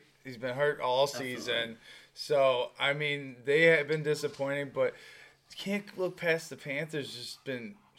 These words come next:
Speaker 1: outright the most disappointing story because they get, they get, think they get their quarterback and they ended up picking the wrong one. It's clear,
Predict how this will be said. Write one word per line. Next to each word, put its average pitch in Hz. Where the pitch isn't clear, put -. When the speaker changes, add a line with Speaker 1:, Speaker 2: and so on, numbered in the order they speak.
Speaker 1:
outright 131
the 127
most 127
disappointing 117
story 107
because 107
they 131
get, 135
they 123
get, 156
think 196
they 180
get 180
their 165
quarterback 165
and 139
they 123
ended 151
up 156
picking 143
the 135
wrong 107
one. 90
It's 120
clear, 175